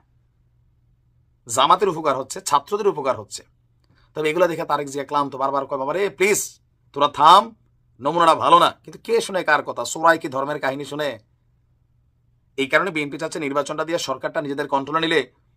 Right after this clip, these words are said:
যদি সত্যি সত্যি বিএনপি ভালো রাজনীতি করে, মানে তারেক রহমান থেকে শুরু করে যারা আছে নীতি নির্ধারক কমিটির, এরা সাইজ হয়ে যাবে। আর যদি আবার তারাও আগের মতন ক্ষমতায় বসার পরে রূপ বদলায় যায়, তাহলে তো বাকিটি ইতিহাস হবে।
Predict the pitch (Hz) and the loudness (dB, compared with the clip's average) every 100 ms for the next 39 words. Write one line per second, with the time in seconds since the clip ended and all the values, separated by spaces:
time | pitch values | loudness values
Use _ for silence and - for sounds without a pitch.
0 | _ _ _ - 147 151 185 170 175 180 | _ _ _ -10 -8 -6 -6 -6 -4 -2
1 | 165 151 156 139 156 160 151 151 143 131 | -2 -2 -2 0 2 2 0 -2 -2 -2
2 | - _ - 139 139 139 147 151 151 151 | -6 _ -12 -4 0 0 0 0 -2 -6
3 | 139 139 143 131 139 131 139 131 123 139 | -6 -4 0 4 4 4 0 -8 -6 -4
4 | 143 143 143 143 131 - _ _ _ 139 | -2 -2 -2 -2 -2 -8 _ _ _ -2
5 | 160 - 135 135 156 139 98 - _ _ | 0 0 -2 0 -2 -2 -4 -14 _ _
6 | _ _ _ _ _ _ _ _ _ _ | _ _ _ _ _ _ _ _ _ _
7 | _ _ _ _ _ _ _ - 139 139 | _ _ _ _ _ _ _ 4 6 6
8 | - - 147 151 147 165 147 156 175 160 | 2 -14 -4 2 2 2 2 2 0 -2
9 | 156 139 135 135 139 139 131 143 143 139 | -6 -6 -6 -4 -2 -2 -2 -6 -6 -6
10 | 131 - 135 131 131 123 127 131 131 127 | -8 -4 -2 -2 -2 -6 -8 -8 -10 -10
11 | 131 127 135 151 165 | -12 -8 -6 -4 -6